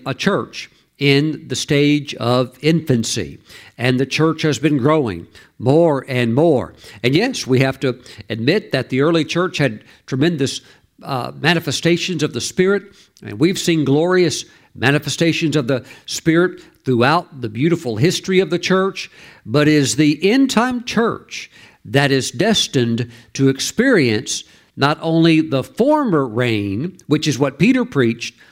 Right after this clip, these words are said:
on the day of Pentecost, the experience of the outpouring of the Spirit, but we, we, my friends, have the former la-, uh, rain and also the latter rain. Rain, uh, being, uh,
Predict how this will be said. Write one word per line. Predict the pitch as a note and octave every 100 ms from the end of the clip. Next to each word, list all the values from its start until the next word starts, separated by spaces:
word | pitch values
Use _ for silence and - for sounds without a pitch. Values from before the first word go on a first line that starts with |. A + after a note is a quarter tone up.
| _ _
on | A#2+ A#2
the |
day | A2+ D#3
of | F#3
Pentecost, | G#3 G#3 - C3+ F2+ - - - - A2+
the | C3 C3+ C#3 B2
experience | C#3+ - - F#3 F#3 C#3+ A#2 - C#3
of | C3 B2+
the | B2 - - _
outpouring | C#3+ F3 - D3 D3 C#3+
of | A#2+
the | A#2+
Spirit, | - F3+ B2+ - - -
but | B2 C3
we, | D#3 D#4 B3+ F#2 - _
we, | A2 D3+ C4
my | C4+ E3+
friends, | - B2+ A#2+ A#2
have | C3 G#2
the | F#2+
former | - F3 A3+ A3 G3
la-, | D#3+ D#3+ E3
uh, | C3+ A#2+
rain | B2 C3+ C#3+ D#3 D#3 - -
and | C3 D3 C#3 -
also | B2+ C3+ - C#3 C3+
the | C3+ B2+
latter | B2 A#2+ A#2+ A#2+
rain. | B2 C3 B2+ G2+ D#2 D#2 - - -
Rain, | G#2 D3 D#3+ D#3+ E3 D#3+ - -
uh, | -
being, | B2+ D3 F3 C#3 C#3+ D#3 D3 C#3 C3+ - - - C#3+
uh, | C3 A#2+ G#2+